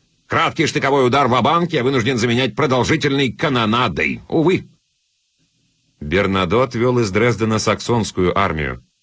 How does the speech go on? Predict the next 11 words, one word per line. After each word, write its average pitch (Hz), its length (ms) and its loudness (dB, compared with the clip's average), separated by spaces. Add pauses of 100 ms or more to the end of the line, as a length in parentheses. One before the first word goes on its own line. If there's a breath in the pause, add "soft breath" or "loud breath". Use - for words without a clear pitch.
(240)
Он 175 180 2
удачно 151 440 0
отразил 113 360 0
нападение 110 540 2
эрцгерцога 92 680 -2
Карла. 73 400 -4 (800)
Но 139 240 2
успеха 110 480 0
еще 98 320 0
не 78 180 0
было. 69 300 -4